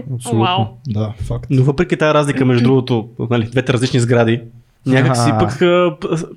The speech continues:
Speaker 3: някаква магия става и се срещате. Случва се
Speaker 2: Да.
Speaker 3: много често. Даже аз забелязвам
Speaker 2: То
Speaker 3: колко
Speaker 2: те
Speaker 3: много,
Speaker 2: намира.
Speaker 3: да, бе, колко много връзки има между тия два, тия две сгради. И хората наистина създават контакти в професионална среда.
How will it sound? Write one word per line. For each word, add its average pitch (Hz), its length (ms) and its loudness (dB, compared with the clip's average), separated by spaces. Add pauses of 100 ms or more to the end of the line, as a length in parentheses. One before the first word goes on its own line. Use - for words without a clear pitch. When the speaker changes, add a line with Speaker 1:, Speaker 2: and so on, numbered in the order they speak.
(720)
Speaker 3:
някаква 180 240 2
магия 156 280 4
става 151 300 2
и 175 320 2
се 156 100 -4
срещате. 143 560 -2 (440)
Случва 151 340 -2
се 120 40 0
Speaker 2:
Да. 131 60 2
Speaker 3:
много 127 220 2
често. 131 300 0
Даже 151 260 2
аз 151 200 0 (200)
забелязвам 139 420 0
Speaker 2:
То - 40 -4
Speaker 3:
колко 147 160 2
Speaker 2:
те 277 80 0
Speaker 3:
много, 151 160 2
Speaker 2:
намира. 226 300 0 (180)
Speaker 3:
да, 160 100 2
бе, 208 60 4
колко 196 260 2
много 196 240 4
връзки 170 320 0
има 175 120 2
между 175 260 2
тия 175 200 2
два, 165 280 2
тия 170 140 4
две 160 160 2
сгради. 151 380 2 (300)
И 143 60 -2
хората 165 320 0
наистина 170 360 0
създават 156 380 -2
контакти 151 400 -4
в 151 60 -2
професионална 151 460 -4
среда. 123 360 0